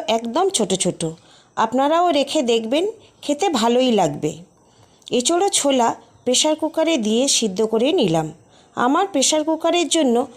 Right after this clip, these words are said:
দুটি সিটি প্রয়োজন হয়েছে। আমি আলু একটু বড় বড় টুকরো করে এইভাবে কেটে ধুয়ে নিলাম। এবার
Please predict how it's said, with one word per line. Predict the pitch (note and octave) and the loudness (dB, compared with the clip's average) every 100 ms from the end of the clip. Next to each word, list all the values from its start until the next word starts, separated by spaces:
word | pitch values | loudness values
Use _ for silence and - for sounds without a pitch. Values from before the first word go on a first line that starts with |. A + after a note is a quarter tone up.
| - - | -20 -10
দুটি | G#3+ C#4 D4 F4 | -4 -2 0 0
সিটি | - D4+ E4+ | 0 0 -2
প্রয়োজন | F#4 A#3 G3+ G3+ C#4+ | -2 0 0 2 0
হয়েছে। | D#4 E3+ D#3 - E3+ E3+ - - - - - - | 2 2 2 0 -2 -6 -16 -20 -20 -20 -20 -10
আমি | - C4 F4+ F#4 | -2 0 2 2
আলু | A#3+ A#3+ B3+ C#4+ - | 2 2 0 -4 -6
একটু | C4 C4 E4 | -6 -2 -2
বড় | A3+ A3 A3+ | 2 2 2
বড় | C4 D4 | 2 0
টুকরো | D4 A#3 A3 A#3+ | 0 -2 0 -2
করে | A#3+ C4+ - | 0 -2 0
এইভাবে | G#3+ G#3 A3 G#3+ D#4 G4+ - - - | 0 0 0 0 0 -2 -12 -18 -4
কেটে | A3+ G#3+ A#3 | -2 0 0
ধুয়ে | G3 A3 E4 | 0 2 2
নিলাম। | D4+ D#3 D3 D3+ - - - | 2 2 0 -2 -12 -20 -6
এবার | B3+ C4 D4+ C#4+ | -2 2 2 2